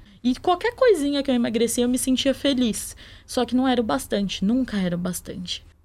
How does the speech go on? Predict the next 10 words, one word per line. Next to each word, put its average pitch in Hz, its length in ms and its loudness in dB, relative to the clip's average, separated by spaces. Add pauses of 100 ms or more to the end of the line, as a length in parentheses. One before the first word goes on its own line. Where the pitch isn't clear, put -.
E 240 680 2
aí 247 180 0
depois 262 480 0
eu 262 100 0
fui 254 500 -2
pros 233 460 -2
endócrinos, 175 880 -4
né? 233 300 -2
Grandes, 175 540 -8
né? 208 100 -8